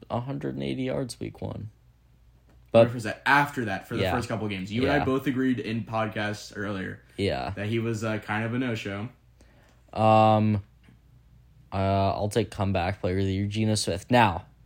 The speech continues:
Speaker 1: I don't like this one.
Speaker 2: No.
Speaker 1: 'Cause to me, comeback players from an injury, not from sucking. Geno Smith sucked before this
Speaker 2: The
Speaker 1: year.
Speaker 2: description of the award is for a player coming back from an injury.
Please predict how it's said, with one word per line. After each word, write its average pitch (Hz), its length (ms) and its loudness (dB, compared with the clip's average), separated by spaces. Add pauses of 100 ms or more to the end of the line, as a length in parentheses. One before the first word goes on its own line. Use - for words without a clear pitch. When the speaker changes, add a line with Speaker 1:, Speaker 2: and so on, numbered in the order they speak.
(360)
Speaker 1:
I 98 80 0
don't 127 140 6
like 160 200 8
this - 220 0
one. 98 300 2
Speaker 2:
No. 120 280 -2 (120)
Speaker 1:
'Cause 123 160 4
to 131 60 2
me, 135 100 8
comeback 131 380 6
players 123 300 6
from 120 180 4
an 135 80 6
injury, 98 520 2 (260)
not 113 200 2
from 117 140 2
sucking. - 540 4 (360)
Geno 135 200 4
Smith 139 240 2
sucked - 440 2
before 120 300 4
this 113 180 4
Speaker 2:
The 175 100 6
Speaker 1:
year. 160 80 4
Speaker 2:
description 175 640 0
of 156 360 -2
the 180 120 0
award 151 420 2
is 127 160 -2
for 143 420 0
a 147 60 -2
player 127 280 -4
coming 107 320 -6
back 98 240 -10
from 107 120 -8
an 113 80 -8
injury. 117 400 -2